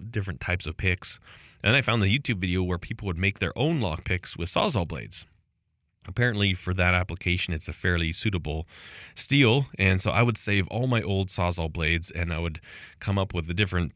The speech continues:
shapes, you know, the different hooks, different, different racking type profiles and stuff like that. And, uh, I used to make a lot of my own lockpicks, and it was, it was fun. It was a very fun hobby, very interesting. The one thing I will say about that is that, you know, we have,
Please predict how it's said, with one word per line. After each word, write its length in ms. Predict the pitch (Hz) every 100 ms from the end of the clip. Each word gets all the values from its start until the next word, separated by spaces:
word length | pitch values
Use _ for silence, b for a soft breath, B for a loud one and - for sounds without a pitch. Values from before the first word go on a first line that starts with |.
| -
shapes, 560 | - 127 110 110 -
you 60 | 85
know, 100 | 82
the 80 | 85
different 280 | - 78 80
hooks, 420 | 110 101 - -
different, 420 | 95 90 82 - _ _ _ 101 92
different 240 | 95 85 87
racking 560 | 82 87 - 95 92
type 300 | 92 92 95 - _ - -
profiles 580 | 101 95 98 92 92
and 100 | 90
stuff 280 | - 92 87
like 100 | 87
that. 280 | 87 90 87 B B B B B
And, 280 | 92 92 85
uh, 100 | 87
I 80 | 76
used 160 | 113
to 60 | 135
make 140 | 131
a 60 | 98
lot 120 | 98
of 60 | 92
my 80 |
own 160 | 90 90
lockpicks, 560 | 80 87 - 76 - -
and 80 |
it 40 | 92
was, 100 | 120
it 40 |
was 100 | 185 220
fun. 240 | - 220
It 60 | 87
was 80 |
a 40 | 98
very 140 | 135
fun 200 | 120 120
hobby, 340 | 98 98 110 107 -
very 220 | 104 135
interesting. 760 | - 107 - 98 87 87 92 107 -
The 120 | 101
one 180 | 98 110
thing 180 | 117 110
I 40 |
will 180 | 95 92
say 140 | -
about 220 | 87 87 90
that 180 | 90
is 80 | 85
that, 140 | 85 - B B B B B B B _ _
you 120 | 110
know, 80 | 104
we 160 | 110 98
have, 580 | 104 104 104 95 -